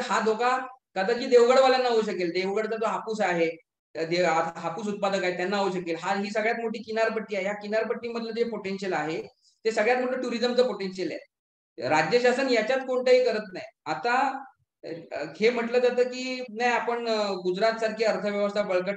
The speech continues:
करण्यासाठी औद्योगिकरण करूया वगैरे इतर गोष्टी, पण गुजरातचं जी भौगोलिक स्थिती आहे ती,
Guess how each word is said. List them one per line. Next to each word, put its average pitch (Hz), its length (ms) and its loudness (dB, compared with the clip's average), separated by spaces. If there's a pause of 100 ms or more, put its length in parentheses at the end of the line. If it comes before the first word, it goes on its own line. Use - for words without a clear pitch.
करण्यासाठी 190 460 -4
औद्योगिकरण 180 640 -2
करूया 170 360 0
वगैरे 170 240 -2
इतर 165 240 -4
गोष्टी, 160 320 -10 (340)
पण 226 140 -4
गुजरातचं 233 880 0
जी 269 100 -4
भौगोलिक 233 460 0
स्थिती 233 320 -6
आहे 240 120 2
ती, 233 380 -10